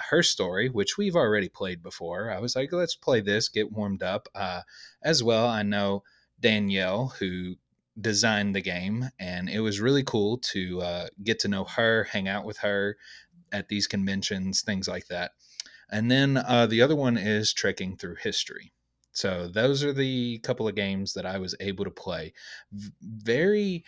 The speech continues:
uh, very easy to learn and go with.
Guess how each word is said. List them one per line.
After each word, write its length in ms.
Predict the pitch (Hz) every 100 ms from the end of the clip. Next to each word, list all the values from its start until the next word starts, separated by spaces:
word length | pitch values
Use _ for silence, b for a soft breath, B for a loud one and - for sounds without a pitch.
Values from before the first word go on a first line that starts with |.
| B B B
uh, 520 | 110 107 104 104 - -
very 760 | - 104 101 131 147 147 135 - _ _ -
easy 300 | 120 120 120
to 100 | 113
learn 260 | 110 107 107
and 140 | 101
go 220 | 101 101
with. 360 | 104 104 104